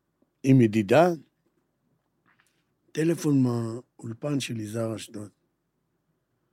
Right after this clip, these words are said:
"אריק, יורם, איפה אתה?" אמרתי לו, "הולך ברגל עם ידידה שלי. בוא, אני אסיר אותך באולפן של יזהר אשדוד."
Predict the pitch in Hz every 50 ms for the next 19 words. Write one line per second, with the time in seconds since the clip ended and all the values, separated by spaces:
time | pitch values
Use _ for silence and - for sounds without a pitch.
0 | _ _ _ _ _ _ _ _ _ _ _ _ _ _ _ _ - - 127 120
1 | 101 98 92 - - - - _ _ _ - 147 160 180 170 160 143 139 143 135
2 | 120 120 107 - - 117 143 156 170 175 170 - 220 208 208 190 185 190 196 -
3 | - _ 180 165 190 196 175 175 208 196 196 202 196 180 160 160 165 _ _ _
4 | _ _ _ _ _ _ _ _ - 131 139 139 127 131 127 123 135 131 113 -
5 | 113 113 107 107 - _ _ _ - 139 151 160 165 156 151 131 - - 165 143
6 | 139 127 - - 127 123 120 123 120 117 113 123 120 123 113 - 120 110 107 104
7 | 107 110 107 107 101 95 95 - 104 95